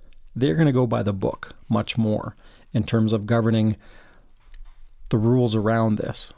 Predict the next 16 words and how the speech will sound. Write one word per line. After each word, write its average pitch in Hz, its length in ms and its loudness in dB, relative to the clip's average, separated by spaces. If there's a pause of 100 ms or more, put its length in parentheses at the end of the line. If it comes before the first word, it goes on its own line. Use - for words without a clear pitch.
what 117 200 -2
you 120 80 -2
can 110 200 0
do 117 120 2
with 110 140 0
the 113 100 -4
funds, - 540 -6 (260)
who 135 120 0
can 123 180 2
benefit 120 540 -2 (320)
from 107 260 0
those 107 240 -4
funds. - 400 -6 (920)
So - 240 -4
planning 156 360 2
ahead 120 380 2